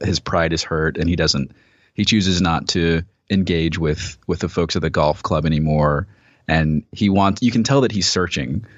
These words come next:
He's lost his, his purpose and he wants to figure out, you know, what makes him th-, the man that he is. And, you know, he takes the, this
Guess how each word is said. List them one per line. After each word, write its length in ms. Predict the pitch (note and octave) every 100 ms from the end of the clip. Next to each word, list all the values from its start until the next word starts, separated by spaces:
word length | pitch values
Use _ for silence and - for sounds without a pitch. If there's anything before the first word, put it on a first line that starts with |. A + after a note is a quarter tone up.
| - -
He's 180 | G2+ F2+
lost 380 | F#2 F#2 F2 -
his, 360 | E2+ D2+ - -
his 160 | F#2+
purpose 520 | - F2 E2 D#2 D2+ D#2
and 280 | D2 D2 -
he 160 | - D#2+
wants 340 | D#2+ D#2+ -
to 460 | - E2+ E2 D#2 D#2+ _ _ _ -
figure 240 | C3+ A2+
out, 280 | G2 F2+ - _ _ _ _ _ B2
you 100 | A#2
know, 100 | F2
what 200 | F2 F#2+
makes 280 | F#2 F2 -
him 560 | G2 F2 F2 E2+ D#2+ - F#2+
th-, 140 | F2+
the 160 | G2 F#2
man 260 | E2+ F2 F2+
that 120 | C#2+
he 160 | E2+
is. 360 | F#2+ - - - -
And, 560 | E2+ E2 E2 E2 D#2+ - _ _ -
you 120 | F2
know, 60 |
he 120 | F2+ F#2
takes 360 | G#2 F2+ -
the, 560 | - F2 E2+ E2+ D#2+ - - F#2+
this 340 | F2 F2+ -